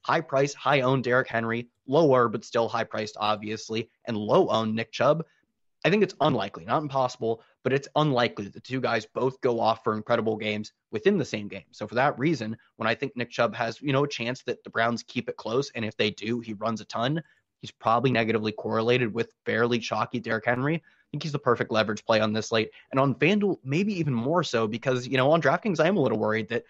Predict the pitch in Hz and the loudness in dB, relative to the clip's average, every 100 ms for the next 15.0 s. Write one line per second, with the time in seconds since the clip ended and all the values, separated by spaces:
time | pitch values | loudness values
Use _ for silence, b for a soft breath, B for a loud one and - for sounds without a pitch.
0 | B B 117 117 117 117 127 113 - 110 | B B -2 0 0 0 0 -2 2 2
1 | 110 117 127 107 104 110 110 104 - 101 | 2 0 0 -2 -2 -4 -4 -8 -6 -4
2 | - 107 104 98 104 _ - 101 - - | 0 0 0 -4 -8 _ -14 -14 -14 -20
3 | _ - 110 107 - 117 110 107 _ _ | _ -10 -4 -4 -4 -4 -4 -6 _ _
4 | - 113 117 - 117 117 123 131 139 131 | -4 -2 0 0 -2 -2 -2 -2 0 0
5 | 135 147 151 - b b b 165 165 151 | 0 2 0 -2 b b b 2 2 0
6 | 160 156 139 135 135 120 - 120 117 117 | -2 0 0 2 2 0 0 0 0 -2
7 | 113 110 113 107 123 120 113 110 - 110 | -2 -2 -2 -2 -2 0 0 -2 -2 -4
8 | 117 - 110 110 110 127 120 117 b b | -4 -6 -2 0 0 -2 -4 -8 b b
9 | _ 160 160 220 196 160 190 165 120 117 | _ -2 2 2 2 2 2 2 2 2
10 | 110 107 110 - 98 - 127 135 165 147 | 2 -2 -6 -6 -8 -6 0 2 4 0
11 | - 113 127 113 110 - 123 120 - 120 | -2 -2 0 0 -2 -2 -2 -2 -4 -4
12 | 139 - b b - 127 165 139 139 117 | -4 -8 b b -4 0 2 0 2 0
13 | 107 107 113 139 120 - 120 107 - 104 | 0 -4 -2 0 0 -2 -4 -4 -10 -8
14 | 127 127 113 107 117 101 - - 151 - | -8 -6 -10 -8 -10 -12 -4 0 0 -2